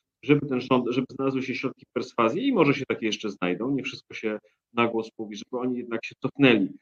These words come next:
e, w tych działaniach przeciwko systemowi sądownictwa, ale naszym celem jest, żeby te środki zostały wypłacone. Dlaczego? Dlatego, że te środki są na tyle duże, że gdyby Polska z nich nie korzystała albo gdyby korzystała z nich ułomnie,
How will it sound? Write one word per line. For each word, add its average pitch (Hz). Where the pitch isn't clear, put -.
e, 104
w 104
tych 117
działaniach 113
przeciwko -
systemowi 104
sądownictwa, -
ale 143
naszym 151
celem 139
jest, 135
żeby 131
te -
środki 127
zostały 117
wypłacone. -
Dlaczego? 135
Dlatego, 156
że 151
te 147
środki 147
są 127
na 127
tyle 143
duże, 123
że 135
gdyby 131
Polska 139
z 123
nich 120
nie 139
korzystała 117
albo 110
gdyby 123
korzystała 131
z 123
nich -
ułomnie, 120